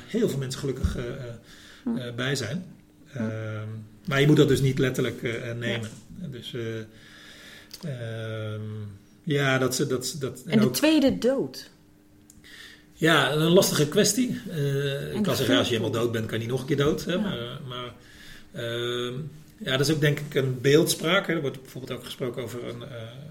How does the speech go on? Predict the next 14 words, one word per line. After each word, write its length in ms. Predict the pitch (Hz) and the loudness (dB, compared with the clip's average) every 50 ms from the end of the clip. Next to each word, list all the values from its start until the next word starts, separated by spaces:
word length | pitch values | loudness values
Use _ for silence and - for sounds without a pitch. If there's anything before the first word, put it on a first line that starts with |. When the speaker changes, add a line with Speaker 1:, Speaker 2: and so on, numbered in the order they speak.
| 160 - 151 | -16 -16 -14
Speaker 1:
dat, 100 | 143 131 - | -14 -14 -14
dat 140 | - - 127 - - 160 - - - - | -12 -14 -14 -14 -14 -18 -18 -20 -14 -6
dingen, 380 | - 160 143 139 143 131 120 160 | -2 0 0 2 0 0 -2 -2
hè, 60 | 160 | -4
de, 120 | 135 127 120 | -4 -6 -6
de 120 | 120 120 113 - 123 127 - - | -6 -10 -10 -12 -14 -14 -12 -6
beest 440 | - 147 135 139 139 - - - - | -2 0 2 2 2 0 -2 -2 -4
en 100 | 147 131 123 | -6 -6 -6
het, 80 | 117 113 110 110 | -8 -10 -8 -6
de 120 | 120 123 | -6 -4
draak, 500 | 123 165 127 127 135 135 131 - - - | -2 0 0 2 2 2 0 -2 -6 -12
het 180 | - - - - | -14 -14 -14 -10
kwaad 460 | - - 127 123 127 131 127 - 123 | -4 -2 0 2 0 0 -2 -2 0
dus, 320 | 131 131 123 - - - | 0 0 0 -2 -6 -10